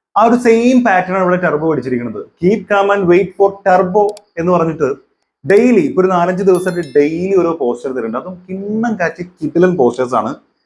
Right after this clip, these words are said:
ഇന്ന് ഇപ്പൊ വന്നിരിക്കുന്നത് "Two days more" എന്ന് പറഞ്ഞിട്ട്, അല്ലെ? "Trailer in two days" എന്ന് പറഞ്ഞിട്ട് ഒരു പോസ്റ്റർ ആണ്.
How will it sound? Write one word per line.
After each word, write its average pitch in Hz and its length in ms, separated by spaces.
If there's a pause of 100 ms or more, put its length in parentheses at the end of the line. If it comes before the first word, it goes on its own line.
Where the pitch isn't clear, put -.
(540)
ഇന്ന് 262 460 (380)
ഇപ്പൊ 175 220
വന്നിരിക്കുന്നത് 165 640 (260)
"Two 240 420
days 190 380
more" 160 260
എന്ന് 147 160
പറഞ്ഞിട്ട്, 113 320
അല്ലെ? 120 300
"Trailer 185 580
in 180 60
two 180 400
days" 160 220 (140)
എന്ന് 139 140
പറഞ്ഞിട്ട് 127 400 (680)
ഒരു 151 160
പോസ്റ്റർ 196 400
ആണ്. 143 220